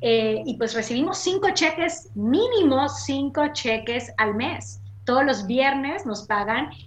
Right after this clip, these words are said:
todos los quince de mes, entonces recibimos las regalías, los bonos por avance de rango que van desde los doscientos dólares a los cien mil dólares, eh, y que realmente,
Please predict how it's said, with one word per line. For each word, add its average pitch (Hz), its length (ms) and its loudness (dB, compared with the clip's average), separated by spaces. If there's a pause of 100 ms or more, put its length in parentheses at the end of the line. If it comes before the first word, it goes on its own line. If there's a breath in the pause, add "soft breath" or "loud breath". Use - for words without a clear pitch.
todos 269 180 4
los 247 220 0
quince 311 460 0
de 247 120 0
mes, 220 280 -4
entonces 226 340 -6
recibimos 220 540 -6
las 208 180 -2
regalías, 196 560 -2
los 196 180 -6
bonos 220 300 -8
por 214 160 -4
avance 196 380 -4
de 208 120 0
rango 208 520 0 (340 loud breath)
que 220 160 2
van 220 260 4
desde 233 320 0
los 190 380 -4
doscientos 220 840 -2 (280 loud breath)
dólares 254 600 4
a 220 140 -2
los 190 400 -4
cien 214 340 2
mil 254 240 2
dólares, 247 600 2 (280 loud breath)
eh, 226 280 4
y 226 100 -4
que 240 140 2
realmente, 254 640 0